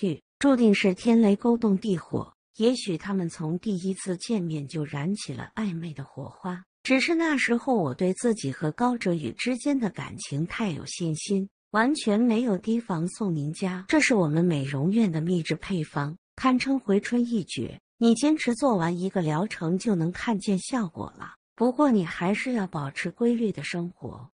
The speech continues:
少熬夜。还好有大牌护肤品的加持，要不然你的脸早就毁了。”宋宁家笑起来的时候，脸颊双侧有两个浅浅的梨窝。该怎么形容宋宁家的长相呢？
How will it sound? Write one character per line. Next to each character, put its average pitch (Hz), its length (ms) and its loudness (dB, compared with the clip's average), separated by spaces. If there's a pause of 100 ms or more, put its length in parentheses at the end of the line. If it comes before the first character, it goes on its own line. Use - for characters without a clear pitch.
(120)
少 185 260 0
熬 143 280 -2
夜。 214 280 -6 (240)
还 240 220 0
好 247 240 -2
有 180 180 0
大 202 220 -4
牌 165 240 -8
护 208 240 -4
肤 202 240 -6
品 147 240 -10
的 135 100 -12
加 180 300 -8
持， - 340 -10 (220)
要 302 180 2
不 277 140 -4
然 220 260 -2
你 208 120 0
的 202 120 -4
脸 190 300 -2
早 156 240 -6
就 196 180 -6
毁 - 320 -10
了。” - 200 -18 (260)
宋 262 300 2
宁 247 160 2
家 254 180 -2
笑 247 260 -4
起 160 200 -6
来 139 200 -6
的 190 120 -6
时 - 180 -8
候， 127 340 -12 (200)
脸 226 260 4
颊 233 180 0
双 302 240 -2
侧 247 220 -2
有 190 160 2
两 175 300 -4
个 170 140 -4
浅 170 360 -4
浅 156 260 -6
的 139 120 -8
梨 131 300 -10
窝。 214 220 -2 (220)
该 269 160 2
怎 220 180 -2
么 160 120 0
形 175 280 0
容 190 200 0
宋 214 300 -2
宁 156 200 -2
家 220 180 -6
的 196 120 -6
长 - 260 -10
相 160 320 -8
呢？ 170 180 -8